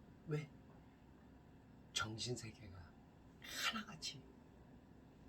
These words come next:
수조조경영 어떤 생명체들이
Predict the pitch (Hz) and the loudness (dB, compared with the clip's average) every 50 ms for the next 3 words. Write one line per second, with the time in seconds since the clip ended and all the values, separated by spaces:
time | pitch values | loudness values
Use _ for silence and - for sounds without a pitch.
0 | - - - - - - - - - - - 147 143 123 - - 110 107 - 123 | -12 -12 -12 -14 -14 -12 -4 0 2 4 6 6 6 6 6 4 2 4 4 4
1 | 101 98 98 95 95 95 95 - - - - - - - - - - - - 151 | 4 2 0 0 0 0 -2 -4 -8 -10 -12 -10 -10 -10 -10 -10 -6 4 6 6
2 | - - - 170 180 185 165 - - - - - - - - - - - - - | 6 8 6 6 6 6 4 0 -6 -10 -10 -12 -12 -12 -12 -12 -12 -12 -12 -12
3 | - - - - - - - - - - - - - 156 151 139 127 110 - - | -12 -10 -10 -10 -10 -10 -10 -8 -4 -2 4 6 8 8 8 8 6 2 0 0
4 | - - - - | 0 -4 -4 -4